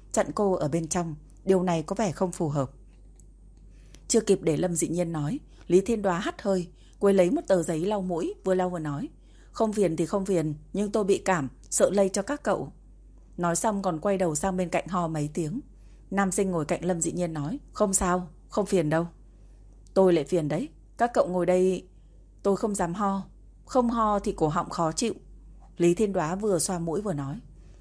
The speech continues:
Nam sinh đứng bên cạnh nói, "Bên kia có người vừa đi, ngồi bên đó đi." "Vậy tốt quá." Nam sinh đối diện đứng dậy đi theo. Trước khi đi còn cười cười với hai cô,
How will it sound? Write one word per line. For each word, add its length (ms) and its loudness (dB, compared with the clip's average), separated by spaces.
Nam 200 0
sinh 200 -2
đứng 120 -2
bên 140 -4
cạnh 220 -6
nói, 300 -4
"Bên 200 2
kia 340 2
có 200 2
người 240 2
vừa 140 2
đi, 260 0
ngồi 160 2
bên 160 0
đó 200 0
đi." 200 -6
"Vậy 140 4
tốt 300 0
quá." 300 -2
Nam 200 0
sinh 180 -2
đối 160 2
diện 220 -2
đứng 160 -2
dậy 180 -4
đi 140 -2
theo. 300 -4
Trước 160 2
khi 120 -4
đi 220 2
còn 180 -4
cười 180 -2
cười 240 -2
với 100 -4
hai 180 -4
cô, 300 -2